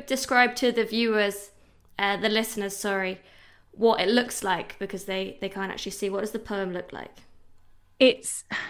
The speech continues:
Speaker 2: it's very compact. So the, the text, there's hardly, uh, any space really to it. Um, the punctuation is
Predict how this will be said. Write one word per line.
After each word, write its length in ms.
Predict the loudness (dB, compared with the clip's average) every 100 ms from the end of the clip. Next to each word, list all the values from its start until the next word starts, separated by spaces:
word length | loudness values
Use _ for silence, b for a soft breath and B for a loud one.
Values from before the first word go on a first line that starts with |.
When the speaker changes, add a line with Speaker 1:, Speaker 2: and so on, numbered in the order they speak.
| B B _ _ 0
Speaker 2:
it's 180 | 0
very 720 | 0 -4 4 6 8 6 2 -2 _ -16
compact. 960 | 0 2 2 2 2 2 -2 -16 -16 -16 _ _
So 480 | -4 2 6 8 6 4
the, 260 | 2 2 0
the 80 | -4
text, 540 | -4 -2 -2 -2 4
there's 180 | 4 4
hardly, 840 | -2 2 2 4 2 4 2 0 2
uh, 200 | 4 4 2
any 220 | 2 4 4
space 720 | 0 -4 2 4 4 -2 2
really 340 | 6 6 6
to 200 | 2 2
it. 480 | 2 4 0 -4 -16 -20 b b b b
Um, 240 | 4 4 2
the 100 | -2
punctuation 1400 | 0 4 4 4 2 4 4 4 0 0 2 0 -2 0
is 560 | 4 4 2 -6 -10